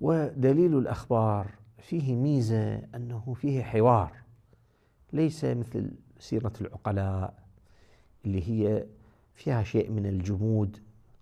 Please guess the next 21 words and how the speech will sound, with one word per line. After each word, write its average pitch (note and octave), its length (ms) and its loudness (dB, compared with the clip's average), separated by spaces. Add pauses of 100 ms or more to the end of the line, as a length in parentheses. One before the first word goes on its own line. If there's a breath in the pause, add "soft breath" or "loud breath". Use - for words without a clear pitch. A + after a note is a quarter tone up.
(400)
وكأنها G#2+ 540 -4
قالب G2+ 480 2 (180)
مثلًا. F#2 460 -6 (2000 soft breath)
الأخبار C#3+ 440 2
فيها B2 360 -2
أخذ A2 200 -4
ورد A2 520 -2
وسؤال A2 520 -2
وجواب A2 540 0 (760 soft breath)
واستظهارات A#2 1040 0
وقبول A#2 540 2
هذا A#2 200 2
الاستظهار G#2+ 640 -4
والمنع G#2+ 440 -2
من A2 160 -4
هذا A2 260 -4
الاستظهار، A2 480 -4 (460 loud breath)
وهذا F3 400 0
لا D#3+ 140 2
يخلو D3 440 0
من D3 260 0